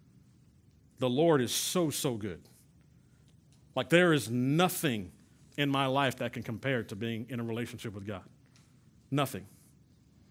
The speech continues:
They're like, "But yeah, man, but you know," and, and I'm telling on myself, they're like, "Man, you drive a minivan. You've been driving a minivan for thirteen years.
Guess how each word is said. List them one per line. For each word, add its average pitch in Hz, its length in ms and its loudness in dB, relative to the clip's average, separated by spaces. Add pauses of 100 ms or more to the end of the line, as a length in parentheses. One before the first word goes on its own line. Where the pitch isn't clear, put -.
(280)
They're 139 120 -4
like, 135 120 -8
"But 160 120 -14
yeah, 233 220 2
man, 220 260 2
but 196 120 -6
you 202 100 0
know," 202 240 0 (380)
and, 120 160 -14 (120)
and 110 100 -12
I'm 104 140 -8
telling 123 260 -4
on 104 60 -6
myself, 104 260 -6
they're 117 100 -6
like, 117 140 -4 (320)
"Man, 233 180 0
you 240 80 2
drive 214 280 4
a - 20 0
minivan. 185 400 4
You've 226 80 0
been 220 120 0
driving 208 260 6
a 196 40 4
minivan 202 380 4
for 160 60 0
thirteen 226 440 2
years. 175 380 0